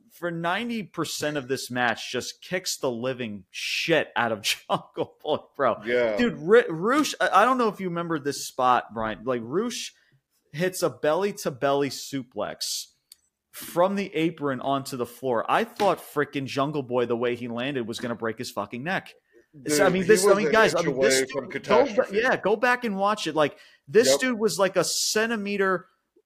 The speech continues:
Speaker 1: inch away from this dude, if, if, uh, 'cause you could tell right at the last second, Jungle Boy kinda lifted up his head,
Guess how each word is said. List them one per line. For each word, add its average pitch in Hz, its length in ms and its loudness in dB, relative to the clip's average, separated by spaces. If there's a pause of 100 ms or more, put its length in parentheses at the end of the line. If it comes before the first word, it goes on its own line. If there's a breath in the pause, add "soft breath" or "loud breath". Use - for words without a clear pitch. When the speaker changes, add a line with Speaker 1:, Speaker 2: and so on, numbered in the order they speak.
(120)
Speaker 1:
inch 180 320 -2
away 147 440 2
from 131 260 -6
this 147 220 -4
dude, 151 200 -2
if, 139 160 0
if, 143 480 -6
uh, 147 100 -2 (220)
'cause 160 160 -10
you 196 80 -10
could - 160 -8
tell 196 280 2
right 151 200 0
at 156 100 -4
the 151 80 -2
last 139 360 0
second, 131 320 -2
Jungle 131 280 -4
Boy 120 200 -2
kinda 120 260 -6
lifted 120 400 -4
up 117 160 -2
his 107 140 -8
head, 101 320 -2